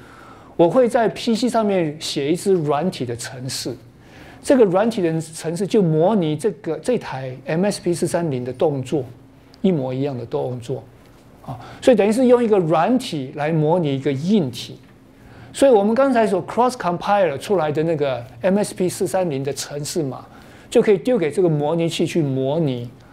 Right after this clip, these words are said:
好像这个，这个软体是在这个硬体上面跑，是一模一样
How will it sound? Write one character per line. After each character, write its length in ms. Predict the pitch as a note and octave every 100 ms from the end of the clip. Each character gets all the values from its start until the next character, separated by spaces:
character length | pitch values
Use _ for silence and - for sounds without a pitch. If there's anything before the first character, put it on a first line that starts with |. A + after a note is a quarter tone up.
| -
好 280 | - D#3 D3
像 240 | G3 A3+
这 140 | G3 F#3+
个， 80 |
这 380 | F3 - - A3+
个 100 | D#3+
软 260 | C#3+ D3 E3+
体 220 | C#3+ A#2+ - - -
是 180 | - F#3+
在 240 | F#3+ E3
这 140 | E3 D#3
个 200 | C3+ B2 C3 C4+
硬 160 | F3+
体 120 | C#3+
上 140 | A#2+ C3
面 100 | B2+
跑， 220 | - A#2+
是 140 | -
一 100 | G#2+
模 220 | C#3+ A#2 A#2+
一 140 | A#2
样 120 | A#2+